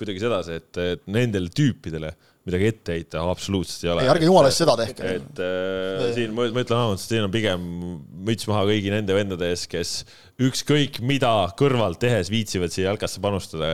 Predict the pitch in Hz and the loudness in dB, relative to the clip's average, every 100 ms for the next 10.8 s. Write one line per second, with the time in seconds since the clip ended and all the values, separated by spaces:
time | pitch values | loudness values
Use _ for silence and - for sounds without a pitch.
0 | 120 127 98 92 90 90 87 87 85 87 | -2 0 2 2 0 -2 -6 -6 -6 -4
1 | 123 113 95 117 160 - 147 196 156 127 | -2 0 2 2 2 2 6 8 8 4
2 | 135 175 - 120 110 101 85 92 98 110 | 2 -2 -4 -6 0 2 2 2 0 -2
3 | 110 - - 104 98 113 - - 139 143 | -4 -12 -2 2 2 2 -2 0 4 2
4 | 123 110 - 120 113 92 90 92 - 90 | 0 -2 0 2 2 2 0 0 0 0
5 | 92 101 110 104 92 90 92 90 101 98 | 0 2 2 2 2 2 2 4 4 4
6 | 85 82 - 92 104 92 82 92 92 98 | 0 -2 -4 -4 -2 -2 -2 0 2 0
7 | 90 90 95 95 90 - - _ 95 92 | 0 -2 0 -2 -4 -10 -20 _ -6 -4
8 | - 92 90 90 92 92 92 90 92 90 | -2 -2 0 0 0 0 0 0 -2 -2
9 | 87 50 - 113 120 101 90 - 117 98 | -2 -6 -6 -2 0 0 -2 0 0 2
10 | 87 - 85 95 92 85 95 | 0 -2 -6 -4 -4 -2 -2